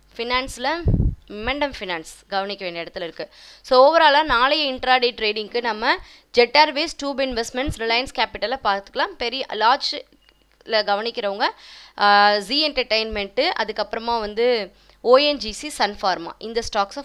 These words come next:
focus பண்ணலாம். So இன்ட்ராடேக்கு நம்ம கவனிக்க வேண்டிய stocks இதான்.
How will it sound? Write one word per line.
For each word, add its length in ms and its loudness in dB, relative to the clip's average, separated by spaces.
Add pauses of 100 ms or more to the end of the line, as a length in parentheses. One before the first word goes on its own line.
focus 320 -10
பண்ணலாம். 360 -12 (360)
So 160 -4
இன்ட்ராடேக்கு 520 0
நம்ம 200 -4
கவனிக்க 380 -2
வேண்டிய 320 -6
stocks 260 -4
இதான். 280 -4